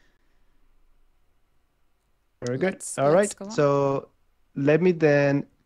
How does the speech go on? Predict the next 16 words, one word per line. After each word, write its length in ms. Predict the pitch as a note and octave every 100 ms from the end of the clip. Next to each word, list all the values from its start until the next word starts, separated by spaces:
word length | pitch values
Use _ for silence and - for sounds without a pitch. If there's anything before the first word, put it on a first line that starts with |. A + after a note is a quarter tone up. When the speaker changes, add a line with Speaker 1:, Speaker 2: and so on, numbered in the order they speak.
| _ _ _ _ -
Speaker 1:
I 80 | D3+
have 240 | G3 G#3+
this 420 | E3 E3+ D#3+ D3+ -
game 380 | C#3+ C3+ D3 C#3
that 80 |
I 40 | C3
wanted 260 | C3+ C3+
to 80 | B2+
show 200 | A#2+ C3
you 140 | B2 A#2
quickly 300 | - B2 A#2+
without 320 | A#2+ C3+ C3
too 140 | F3+
much, 300 | F3 E3 D#3 -
uh, 240 | C#3 B2+
detail. 580 | B2 C3 C#3+ C3 A#2 -